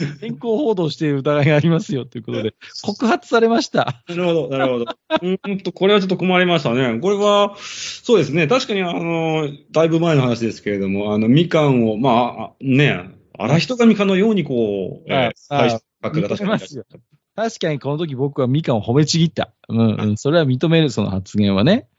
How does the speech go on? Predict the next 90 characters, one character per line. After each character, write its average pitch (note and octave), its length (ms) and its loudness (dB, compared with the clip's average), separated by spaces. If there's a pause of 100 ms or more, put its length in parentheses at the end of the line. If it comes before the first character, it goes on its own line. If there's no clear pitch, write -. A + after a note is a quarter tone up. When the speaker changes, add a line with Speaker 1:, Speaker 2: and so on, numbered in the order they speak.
(160)
Speaker 2:
は E3+ 80 -16
い、 - 40 -20 (120)
は - 80 -20
い。 - 20 -20
Speaker 1:
い - 120 -20
や、 G#2+ 260 -2 (100)
あ F#2+ 160 0
の、 G2 640 -2
い A2+ 40 -4
や、 A2 220 0 (380)
違 G4+ 360 2
う C4 40 6
ん D3+ 80 8
で B2 80 4
す A2 180 -6
よ。 G2 220 -6
あ G2 200 2
の、 G#2+ 120 4 (300)
<laughs> - 320 -14
聞 C4 140 4
い D4+ 40 0
て D4 100 2
く B3+ 80 -4
だ G#3 140 4
さ D#3+ 140 0
い。 - 140 -10
み A#3+ 240 0
か C#3 340 0
ん G#2 140 -10
は、 C#3 340 -2 (240)
Speaker 2:
え G3 180 -12
え。 - 40 -20
Speaker 1:
ち - 40 -14
ゃ C#4 100 0
ん G4 80 -14
と - 140 -8
皮 - 200 -8
は A#3+ 480 -2
皮 G#3 320 -4
と E3+ 80 -10
し - 80 -14
て A#2 100 -14
機 - 160 -16
能 E3 140 -6
し - 100 -12
て D#3+ 100 -6
い F3 40 -2
る G3 60 -4
じ E3+ 80 -4
ゃ C3+ 40 -2
な A2 40 -4
い G2+ 40 -8
で G2 40 -12
す - 80 -20
か。 - 160 -18 (240)
Speaker 2:
<laughs> - 260 -14
ま D3 100 4
あ、 - 20 0
ま - 60 -2
あ、 - 20 -4
Speaker 1:
何 - 60 -4
も - 120 -14
み G#2 320 -2
か - 60 -4
ん F2+ 40 -4
を F2+ 40 -8
さ、 B2+ 100 -10
Speaker 2:
そ B2 160 -4
う G2 80 -4
で - 20 -20 (320)
す。 - 80 -18
Speaker 1:
か-、 A#3 260 0
皮 D#4+ 40 -8
の E4+ 60 -4
上 F#4 100 0
か E4+ 80 0
ら D3+ 60 2
ガ C3+ 140 -2
ブ F3+ 80 -6
っ - 20 -8
て - 80 -6
い D3 40 -4
く C3+ 100 -4
人 - 120 -6
い A#2 80 0
な E3 140 2
い D#4 80 -2
で D3+ 80 0
し - 100 -8
ょ？ G3 320 0